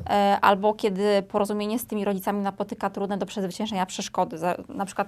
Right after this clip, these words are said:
takie trudne do przezwyciężenia przeszkody to mogą być na przykład sytuacje związane z chorobami psychicznymi, albo niestety mogą to być sytuacje, kiedy ci rodzice w zasadzie na przykład nie trzeźwieją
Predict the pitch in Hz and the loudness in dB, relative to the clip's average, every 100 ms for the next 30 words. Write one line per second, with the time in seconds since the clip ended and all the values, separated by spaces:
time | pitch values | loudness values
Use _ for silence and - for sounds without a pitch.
0 | - 196 - 196 190 - - - 214 208 | -4 -6 0 2 2 -6 -20 -4 0 2
1 | 202 208 196 185 247 214 196 202 190 - | 0 0 -4 -2 -4 -2 -4 -4 -8 -4
2 | 180 180 - 180 180 185 202 - 185 - | -4 -4 -6 -4 -2 -2 -4 -4 -4 -6
3 | - - - - 185 185 - 185 180 - | -4 -4 -4 -4 2 2 2 0 0 -2
4 | 175 190 202 180 175 - - 208 185 185 | -4 -4 -2 -4 -4 -8 -2 0 0 -2
5 | 185 - 196 175 196 196 254 285 - - | -4 -8 -10 -8 -6 -2 -4 -4 -18 -20
6 | - _ 208 220 247 247 262 247 240 226 | -20 _ 2 4 2 2 2 0 2 0
7 | 226 226 214 226 - 196 208 214 208 214 | 0 -2 -4 -6 -2 -2 -2 -6 -2 2
8 | 208 196 - - - 247 247 233 240 208 | 4 4 0 -6 2 4 4 2 -2 0
9 | 214 226 214 202 214 214 208 208 220 180 | -2 -2 -2 -4 -6 -4 -6 -4 -2 -2
10 | 160 - | -2 -4